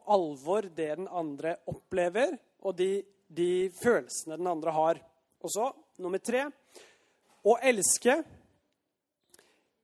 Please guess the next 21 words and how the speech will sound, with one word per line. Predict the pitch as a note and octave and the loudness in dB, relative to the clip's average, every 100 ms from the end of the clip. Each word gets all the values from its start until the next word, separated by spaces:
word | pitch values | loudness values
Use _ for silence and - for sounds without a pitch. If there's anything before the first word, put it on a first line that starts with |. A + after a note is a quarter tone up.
| _ _ _ _ _ _ | _ _ _ _ _ _
Det | E3+ F#3+ A#3+ | 0 6 8
er | B3 - F3 F#3+ A3+ A3 _ _ _ _ _ _ _ _ _ _ _ _ | 6 2 4 6 4 0 _ _ _ _ _ _ _ _ _ _ _ _
Jesus, | G3 F#3 G3+ G3 - B3+ - | -4 2 2 2 0 0 0
han | G3+ G3 | 0 2
er | G3+ | 2
ledestjernen | F3+ D3 - C#3+ C#3+ | 2 -2 -8 -10 -8
vår. | D3+ C#3+ - _ _ _ _ | -8 -8 -10 _ _ _ _
What | D#3 A3+ A#3 - | 4 6 6 2
would | F3+ G3+ D#3+ | 4 4 2
Jesus | F3 E3+ E3+ F#3+ F#3 - D#3 C#3 | -6 -4 -4 -4 -2 -4 -6 -8
do? | E3 E3+ D3 _ _ _ - | -8 -8 -10 _ _ _ 0
Han | F#3+ A#3+ B3+ - _ | 0 2 -4 -10 _
elsket | G#3 D#3+ - F3 | -8 -8 -4 -2
oss | F#3 - | -2 0
først. | C#4 C#4+ - D3+ | 0 0 -6 -10
Vi | F3 G#3 | -8 -6
skylder | - - A3+ E3 C#3 E3+ A#3+ A#3 G3 | -4 -4 -4 -6 -2 2 2 0 -6
å | F#3+ | -6
elske | F#3+ D#3 - D#3 | -6 -8 -10 -10
vår | D#3 E3+ | -8 -6
neste, | - - - | -6 -10 -12